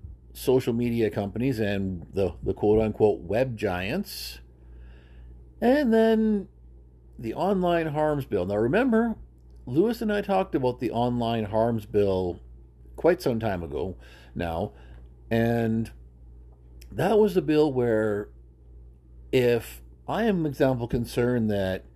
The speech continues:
you might say something that could offend me in the future, I can take out a peace bond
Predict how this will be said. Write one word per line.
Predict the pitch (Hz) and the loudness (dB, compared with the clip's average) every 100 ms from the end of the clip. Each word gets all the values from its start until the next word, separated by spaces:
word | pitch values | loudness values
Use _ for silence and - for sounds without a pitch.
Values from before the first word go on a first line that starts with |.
| - - | -20 -20
you | - 92 143 196 | -12 -4 0 2
might | 135 117 185 208 | 2 4 2 2
say | - - 139 | -6 0 2
something | 120 123 113 - 113 107 | 2 -2 -2 -2 0 0
that | 107 - | -2 0
could | 131 123 | 2 2
offend | 104 131 123 113 | 0 -2 0 0
me | 104 92 - | -2 -4 -6
in | 110 110 | -2 -2
the | 95 | -2
future, | 156 226 - 92 73 82 - - - - - - - | -2 -2 -2 -4 -4 -6 -14 -20 -20 -20 -20 -20 -4
I | 131 214 | 0 0
can | 277 | -2
take | 226 220 208 | 0 0 0
out | 151 | -2
a | 107 98 | -2 -6
peace | - 285 294 | -2 0 0
bond | - 107 92 85 87 | -4 -2 -2 -4 -6